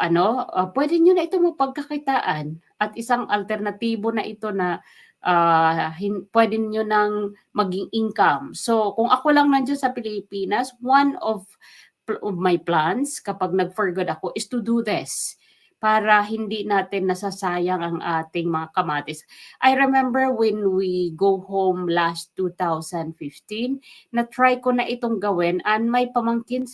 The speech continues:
gusto nila ito, ng mga pamangkin ko na natikman nila ito. So, kahit bata, magugustuhan ito kasi matamis-namis niya, manamis-namis ang kanyang lasa at wala siyang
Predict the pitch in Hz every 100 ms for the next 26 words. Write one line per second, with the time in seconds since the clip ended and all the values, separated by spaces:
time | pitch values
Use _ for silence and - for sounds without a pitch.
0 | - _ 247 240 294 285 269 269 - 285
1 | 254 196 - 208 233 233 247 240 233 233
2 | 226 233 208 208 202 233 247 254 247 240
3 | 233 233 220 196 208 170 - _ _ _
4 | _ _ - 240 233 220 208 247 277 302
5 | 220 156 196 220 226 220 185 - _ _
6 | _ _ 202 220 233 233 220 220 220 208
7 | 202 190 190 151 156 - _ _ _ _
8 | 202 202 226 220 208 208 208 220 220 -
9 | 208 208 202 214 185 180 - 196 202 208
10 | 226 226 214 214 220 190 196 185 185 185
11 | 180 180 175 180 - 175 190 190 190 196
12 | 190 196 185 190